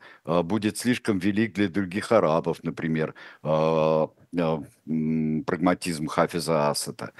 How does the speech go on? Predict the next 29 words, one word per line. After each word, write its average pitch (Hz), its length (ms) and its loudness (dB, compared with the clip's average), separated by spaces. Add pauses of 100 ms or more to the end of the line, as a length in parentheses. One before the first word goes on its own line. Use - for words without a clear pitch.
(440)
То 135 100 10
есть 147 180 8
вот, 156 220 4 (160)
вот - 160 6
это 170 180 6
такое 139 340 6
нащупывание. 98 840 2
Если 143 300 4
видеть 117 320 2
другие 117 400 2
страны, 165 580 4 (300)
вот 101 360 4
весь 143 280 4
этот 95 280 -4
регион, 131 560 4 (260)
то 127 120 8
этот 156 300 2
регион, 135 560 4 (360)
а, 107 220 6
вот 110 460 -2
все 135 220 4
время 147 300 6
в 101 40 -4
брожении 120 480 6
таком 123 320 2
находится. 87 840 -2 (400)
А, 104 180 6
тем 123 280 2
более, 135 520 6